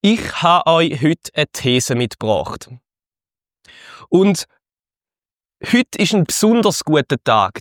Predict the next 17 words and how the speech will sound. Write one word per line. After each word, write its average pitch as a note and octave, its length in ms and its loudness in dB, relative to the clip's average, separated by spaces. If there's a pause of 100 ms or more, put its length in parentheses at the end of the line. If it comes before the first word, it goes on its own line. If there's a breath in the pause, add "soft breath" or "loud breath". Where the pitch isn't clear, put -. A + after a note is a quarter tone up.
um C3 220 -2
über D3 180 -2
die D3 140 0
These - 340 0
zu C#3+ 60 0
reden, A2 300 0 (420 loud breath)
weil G3+ 420 2 (180)
heute G#3+ 280 2
sind E3 300 0
wir D#3 380 0 (500)
am C#3 120 -2
Kar-Samstag. A#2+ 960 -4 (960)
Zwischen G#3+ 640 0 (720)
Karfreitag D3 640 0
gestern F3 460 -2 (1400 soft breath)
und C#3+ 220 0
Ostern B2 560 0